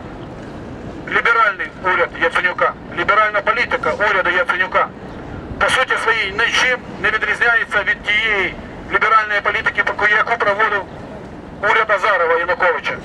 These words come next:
Зараз люди кажуть, що стало ще худше.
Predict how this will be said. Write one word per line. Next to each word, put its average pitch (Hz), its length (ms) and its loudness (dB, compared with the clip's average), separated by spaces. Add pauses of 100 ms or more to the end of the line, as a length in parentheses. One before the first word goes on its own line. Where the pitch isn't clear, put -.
(2750)
Зараз 392 240 4 (100)
люди 240 160 0
кажуть, 220 360 2
що 208 240 0
стало 226 300 2
ще - 140 2
худше. - 400 -2